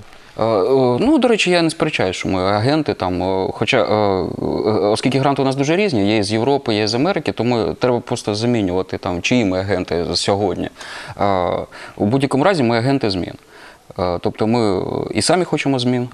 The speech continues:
е, у своїй країні, і це співпадає, е, з побажаннями донорів. Побажання ці насправді дуже прості. Е, нам дають гроші, і, ну, не тільки нам, а всім, е, подібним, е, організаціям, е,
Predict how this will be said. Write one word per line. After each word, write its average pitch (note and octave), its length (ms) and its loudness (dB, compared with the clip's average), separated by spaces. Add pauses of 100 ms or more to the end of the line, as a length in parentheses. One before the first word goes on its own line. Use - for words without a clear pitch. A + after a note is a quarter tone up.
е, - 40 0
у G2 240 0
своїй G#2+ 260 0
країні, G#2+ 460 0
і - 20 -2
це B2+ 140 -2
співпадає, G2 640 -2
е, E2+ 400 -4
з F2+ 60 -4
побажаннями G2+ 760 0
донорів. F#2 420 -2 (300)
Побажання E3 400 0
ці D3+ 120 -2
насправді C#3 380 0
дуже B2 240 2
прості. - 360 -8 (360)
Е, G2 260 0 (800)
нам C3+ 200 4
дають C3+ 220 2
гроші, D3 360 0
і, A#2+ 240 0 (120)
ну, A#3 140 4
не C3 120 4
тільки A2+ 260 -4
нам, F#2+ 260 0
а F#2+ 60 -4
всім, G2 380 -2
е, F#2+ 640 -2 (360)
подібним, A2 480 0
е, - 40 -4 (460)
організаціям, B2 760 -2
е, G2 400 2